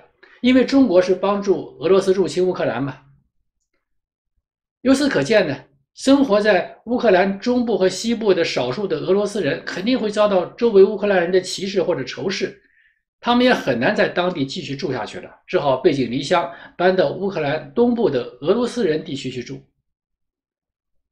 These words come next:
相反呢，住在俄罗斯东部的乌克兰人，他们也会遭到周围俄罗斯人的歧视或者仇视。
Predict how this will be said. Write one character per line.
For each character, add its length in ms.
相 280
反 160
呢， 220
住 120
在 260
俄 100
罗 120
斯 140
东 240
部 180
的 320
乌 100
克 140
兰 180
人， 320
他 200
们 180
也 160
会 160
遭 220
到 100
周 280
围 180
俄 160
罗 120
斯 220
人 220
的 180
歧 320
视 240
或 160
者 100
仇 220
视。 260